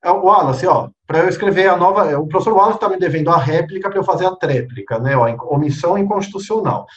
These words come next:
A gente perde um amigo, mas não a piada, gente, perdão. Mas, assim, quem foi, acabou de falar agora que o professor Pedro Serrano me falou, confirmando a minha, a nossa tese, acolhida pelo Supremo,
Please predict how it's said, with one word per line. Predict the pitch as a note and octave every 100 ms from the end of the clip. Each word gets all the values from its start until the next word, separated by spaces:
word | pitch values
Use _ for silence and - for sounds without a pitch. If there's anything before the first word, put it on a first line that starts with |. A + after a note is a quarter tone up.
| _
A | A2+
gente | B2 -
perde | D3 C#3+
um | D3 C#3+
amigo, | C3 C3 C#3+ E3+ D#3+ E3
mas | D3
não | C3
a | D#3+
piada, | D#3 C3+ G2 -
gente, | G2 G2 -
perdão. | E3 D#3+ A#2+ _ _ _ _ _ _ - - -
Mas, | - F#3
assim, | G#3 G3 - - -
quem | C#4+ E4+
foi, | - - A3+
acabou | G#3+ G#3 G3+ E3+ D#4
de | E4 -
falar | - F#3+ G3 F#3+
agora | E3 F#3+ G3
que |
o |
professor | - E3 F#3+
Pedro | F#3+ F3+
Serrano | - F#3+ D3 G3 G3
me | F#3
falou, | - D#3+ F3
confirmando | G3 F3+ E3 E3 F3
a | E3
minha, | D#3 D#3 -
a | D3 C#3 C#3
nossa | C#3 D3+ C#3+
tese, | C#3 A#2 A#2+
acolhida | C3+ B2 B2
pelo | B2+ B2+
Supremo, | B2+ - A2+ G2